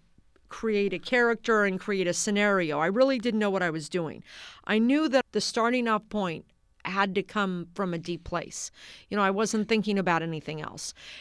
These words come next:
And as soon as I wrote that first page, I thought, "Wow, I think I'm writing a novel about one day in the life of a woman who's disappointed in herself and wants to be a better person and wants to love those around her better than she does now."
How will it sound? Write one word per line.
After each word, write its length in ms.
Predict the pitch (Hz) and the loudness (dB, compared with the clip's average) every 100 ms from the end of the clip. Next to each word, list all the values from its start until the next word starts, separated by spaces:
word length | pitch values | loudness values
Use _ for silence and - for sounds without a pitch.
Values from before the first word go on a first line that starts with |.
| - | -8
And 140 | - 226 | 0 2
as 80 | 220 | 2
soon 260 | - 302 | 0 0
as 140 | 302 294 | 2 2
I 80 | |
wrote 240 | 233 214 214 | 4 2 2
that 220 | 190 - | 0 0
first 300 | 214 196 - | 0 0 0
page, 440 | - 220 208 165 | 0 4 4 2
I 120 | 151 180 | -2 -2
thought, 280 | - 175 | 0 0
"Wow, 280 | 165 214 208 | 2 4 4
I 120 | 160 | 2
think 240 | 170 196 196 | 0 -4 0
I'm 360 | 196 190 180 - - | 0 0 -4 -10 -14
writing 760 | 175 196 190 190 185 180 165 - _ _ - | 0 2 4 2 0 -2 -6 -12 _ _ -2
a 80 | |
novel 640 | 202 196 185 180 180 165 - | 2 6 6 6 4 2 0
about 540 | 175 175 180 175 - | -2 2 4 4 2
one 480 | - 175 190 214 214 | -6 -4 0 2 2
day 480 | 196 180 165 151 160 - - - - | 2 2 0 -2 -6 -12 -20 -20 -2
in 160 | 214 208 | 4 4
the 80 | |
life 340 | 196 196 202 208 | 6 6 4 2
of 120 | 185 | 0
a 60 | 196 | 0
woman 460 | 180 185 175 170 | 2 2 0 0
who's 300 | 170 180 170 | 0 -2 -2
disappointed 760 | - 202 - - 196 190 180 175 | -2 0 0 0 2 2 2 0
in 100 | 170 | -2
herself 640 | 170 165 180 170 160 - - | -2 -2 0 0 0 -4 -2
and 160 | 190 | 0
wants 340 | 180 190 190 - | 2 0 0 -4
to 100 | 190 | -2
be 220 | 185 185 | 0 0
a 40 | |
better 280 | 175 190 185 | 0 0 -2
person 520 | 185 185 185 - 180 | -2 -4 -2 -2 0
and 140 | 175 170 | 0 0
wants 240 | 175 175 | -2 -4
to 120 | - | -4
love 520 | 190 175 185 175 151 170 | -2 2 2 0 -4 0
those 260 | 185 180 | 0 0
around 460 | 185 170 170 170 165 | -2 0 0 -2 -2
her 100 | 170 | -4
better 300 | 160 165 175 | -2 -2 -2
than 160 | 165 165 | -2 -6
she 180 | - | -6
does 280 | 165 151 147 | -6 -6 -6
now." 280 | - - - | -8 -8 -10